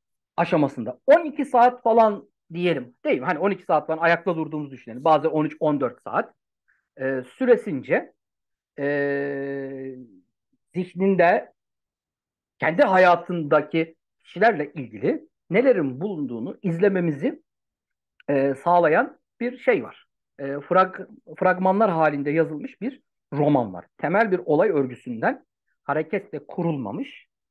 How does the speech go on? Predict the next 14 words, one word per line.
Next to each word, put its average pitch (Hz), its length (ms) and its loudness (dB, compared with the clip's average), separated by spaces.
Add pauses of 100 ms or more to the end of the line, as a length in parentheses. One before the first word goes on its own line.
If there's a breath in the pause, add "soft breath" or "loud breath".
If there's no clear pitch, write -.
(260)
e, 123 160 -2
her 180 340 2
bir 147 180 -2
bölümde 135 600 2 (1000)
farklı 127 300 -4
şeyler 143 440 -2
anlatılmak 135 640 -6
suretiyle 139 680 -4
ilerleyen, 180 640 0 (400)
e, 139 60 -4 (440)
daha 254 240 2
doğrusu 262 360 -4
farklı 170 420 -6
insanları, 202 800 -4